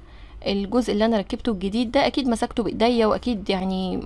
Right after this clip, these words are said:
ممكن يكون في اثر صابون برضو مهما كنت شطفت، فالله اعلم يعني. فبسيبه يشتغل شويه كده بميه نظيفه تنزل فيه، وبعد كده بقفله بقى ونبدا نستخدمه في الشرب او في الطبخ عادي خالص.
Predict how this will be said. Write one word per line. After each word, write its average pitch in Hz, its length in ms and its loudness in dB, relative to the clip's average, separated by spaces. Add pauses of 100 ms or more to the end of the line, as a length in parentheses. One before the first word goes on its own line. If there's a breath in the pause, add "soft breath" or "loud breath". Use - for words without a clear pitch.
(140)
ممكن 226 280 0
يكون 254 180 4
في - 160 2
اثر 247 160 2
صابون 226 480 4
برضو 214 300 4
مهما 214 460 2
كنت 220 220 -2
شطفت، 214 400 0
فالله 247 520 6
اعلم 196 340 6
يعني. 202 240 -4 (340 loud breath)
فبسيبه 277 460 2
يشتغل 277 340 2
شويه 262 280 6
كده 269 180 4
بميه 254 360 6
نظيفه 226 380 2
تنزل 247 320 2
فيه، 277 220 -2 (320 loud breath)
وبعد 220 240 4
كده 226 180 2
بقفله 247 380 0
بقى 254 160 2
ونبدا 220 360 2
نستخدمه 226 560 0 (360 loud breath)
في - 120 -6
الشرب 220 400 2
او 196 120 4
في - 80 -6
الطبخ - 340 -2
عادي 185 240 -2
خالص. 190 340 -6